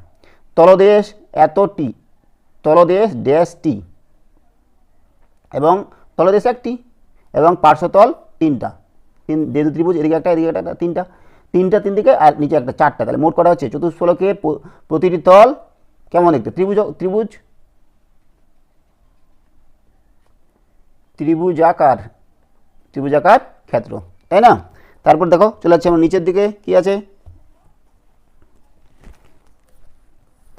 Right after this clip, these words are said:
ফাঁকা ঘরগুলো পূরণ করি। পিরামিডের ধরন,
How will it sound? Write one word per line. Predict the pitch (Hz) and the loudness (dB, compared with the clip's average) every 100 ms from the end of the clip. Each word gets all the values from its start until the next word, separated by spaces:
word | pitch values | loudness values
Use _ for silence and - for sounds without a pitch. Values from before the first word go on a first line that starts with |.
| - - _ | -20 -20 _
ফাঁকা | - 160 190 190 | 0 4 6 8
ঘরগুলো | 160 175 185 185 | 8 6 4 2
পূরণ | 175 196 | 2 2
করি। | 175 135 101 - - _ _ _ _ _ _ _ _ _ | 2 -2 -4 -12 -20 _ _ _ _ _ _ _ _ _
পিরামিডের | 170 196 202 202 202 170 | 0 2 4 4 4 4
ধরন, | 135 156 185 190 196 | 4 6 6 4 0